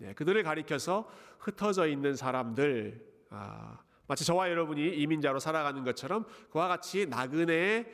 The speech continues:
에, 고충을 알고 있는 사람들, 아, 이러한 의미가 아마 흩어져 있다 하는 표현 안에 담겨 있을 것입니다.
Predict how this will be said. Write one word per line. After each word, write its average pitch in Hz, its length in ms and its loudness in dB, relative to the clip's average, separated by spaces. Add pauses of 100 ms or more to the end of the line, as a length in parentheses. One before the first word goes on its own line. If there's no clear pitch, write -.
(260)
에, 104 220 -4
고충을 175 480 2
알고 131 280 2
있는 143 180 2
사람들, 131 920 0
아, 104 300 -4
이러한 165 300 2
의미가 139 500 0
아마 113 140 0
흩어져 160 340 0
있다 127 600 -2 (280)
하는 151 300 0
표현 190 320 0
안에 139 500 -2
담겨 120 520 2
있을 117 240 -4
것입니다. 107 520 -4